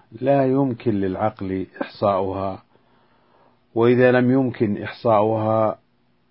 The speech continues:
لم ت-، لم تمكن القدرة على حمد الله على الوجه اللائق بها، سواء كانت هذه النعم نعم مادية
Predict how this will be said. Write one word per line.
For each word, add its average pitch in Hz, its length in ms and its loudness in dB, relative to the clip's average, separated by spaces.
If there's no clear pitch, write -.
لم 127 340 0
ت-، 135 320 0
لم 123 300 -2
تمكن 127 580 -4
القدرة 113 600 0
على 107 420 0
حمد 107 280 -4
الله 101 460 -2
على 139 320 4
الوجه 117 540 2
اللائق 104 840 -4
بها، 98 500 -2
سواء 127 340 8
كانت 123 380 2
هذه 107 360 2
النعم 107 500 2
نعم 107 540 2
مادية 101 720 2